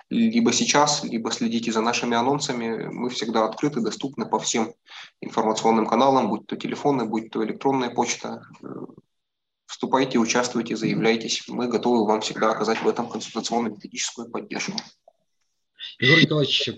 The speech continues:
Speaker 2: спасибо вам большое за возможность, э, э, пообщаться с вами, э, за возможность этого диалога. Напоследок хотелось бы, м, э, уточнить у вас, вот какие бы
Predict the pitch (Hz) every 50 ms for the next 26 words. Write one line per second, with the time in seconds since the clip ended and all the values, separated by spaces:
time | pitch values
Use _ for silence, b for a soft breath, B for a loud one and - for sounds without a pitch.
0 | 120 - - 135 135 - - 143 135 147 147 143 135 143 143 139 - 160 151 135
1 | 127 110 110 127 135 139 131 117 113 120 117 123 143 143 139 120 110 113 110 107
2 | 101 - - _ - - 104 104 101 101 104 101 98 98 98 98 98 92 85 80
3 | - - - 104 101 90 95 98 87 82 78 - _ _ - 113 110 110 - -
4 | 120 110 113 - - - 135 143 147 143 151 156 151 151 _ B B B B B
5 | B B B B B 101 101 104 101 101 98 98 98 98 90 90 101 101 123 127
6 | 113 117 113 131 131 123 107 - 113 104 - - - 127 - 113 104 110 110 113
7 | 123 123 123 127 151 170 170 156 135 127 120 117 110 104 101 101 104 110 110 -
8 | 117 - - 139 143 135 - 113 - - - - 113 - _ - - 131 139 135
9 | 127 123 113 - 107 98 104 123 131 139 143 135 127 - - - - _ - 104
10 | 98 98 98 98 98 98 98 98 95 95 95 92 87 92 92 90 90 - - 117
11 | 117 - 123 120 - - - 147 143 127 - - 107 107 123 139 147 147 - 107
12 | 104 - - 123 113 - - 151 147 139 120 - 101 117 127 139 131